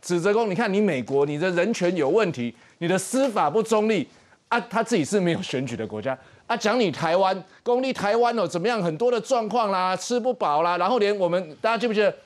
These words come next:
去年咱普渡拜拜的时阵哦，都讲啥？你看台湾现在状况很危险，所以大家在路边摆路边摊，然后这边吃东西，这是很好笑的事情。现在的状况是这样哦，他们要操作其实就是一个以美论。事实上，根据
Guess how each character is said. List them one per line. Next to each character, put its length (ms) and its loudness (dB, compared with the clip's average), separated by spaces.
去 260 0
年 160 4
咱 160 0
普 240 -2
渡 160 2
拜 240 0
拜 160 0
的 80 2
时 160 -2
阵 240 0
哦， 220 0
都 140 -2
讲 180 2
啥？ 140 0
你 100 0
看 200 -2
台 180 -2
湾 100 2
现 140 -2
在 60 -4
状 180 -2
况 120 2
很 100 -2
危 180 2
险， 240 -2
所 140 2
以 40 2
大 160 0
家 140 0
在 120 2
路 100 0
边 200 2
摆 160 0
路 160 -4
边 160 2
摊， 180 0
然 80 2
后 80 2
这 100 2
边 140 2
吃 220 -2
东 180 2
西， 260 -2
这 140 -10
是 60 2
很 180 2
好 140 4
笑 180 4
的 100 4
事 160 0
情。 220 -2
现 200 0
在 120 4
的 60 4
状 160 2
况 120 2
是 60 2
这 100 0
样 140 0
哦， 160 0
他 140 -4
们 160 0
要 160 2
操 240 2
作 200 2
其 140 -4
实 80 -2
就 80 0
是 80 -2
一 20 -2
个 80 0
以 140 -2
美 140 -4
论。 180 -2
事 120 0
实 20 2
上， 180 2
根 160 2
据 340 -2